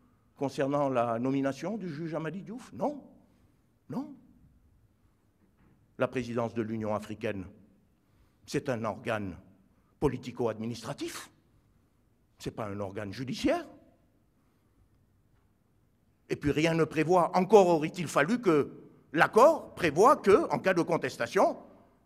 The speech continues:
il fallait la saisir. Mais rien n'est prévu dans ce sens,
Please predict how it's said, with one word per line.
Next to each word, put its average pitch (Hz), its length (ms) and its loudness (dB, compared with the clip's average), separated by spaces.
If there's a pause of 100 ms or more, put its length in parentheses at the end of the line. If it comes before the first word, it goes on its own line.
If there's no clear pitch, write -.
(1120)
il 226 120 0
fallait 160 260 2
la 160 100 0
saisir. 247 480 0 (1300)
Mais 139 80 -2
rien 170 200 -2
n'est 170 100 -2
prévu 170 320 -4
dans 139 120 -4
ce - 100 -14
sens, - 340 -12